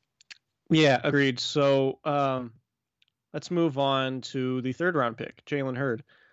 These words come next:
Uh, didn't play a snap because he had a back injury that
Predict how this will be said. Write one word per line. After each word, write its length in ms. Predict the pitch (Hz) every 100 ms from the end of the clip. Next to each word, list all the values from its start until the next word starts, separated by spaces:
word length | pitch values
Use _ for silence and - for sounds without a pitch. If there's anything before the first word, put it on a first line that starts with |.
| _ _ _ _ -
Uh, 240 | 127 127
didn't 260 | 127 170 170
play 200 | 170 170
a 40 |
snap 400 | - 165 139 - - _ _ -
because 640 | 135 - 131 127 123 120
he 80 | 135
had 140 | 131
a 60 | 117
back 600 | 113 117 135 143 139 -
injury 680 | 151 139 143 139 135 135 127
that 340 | 131 123 120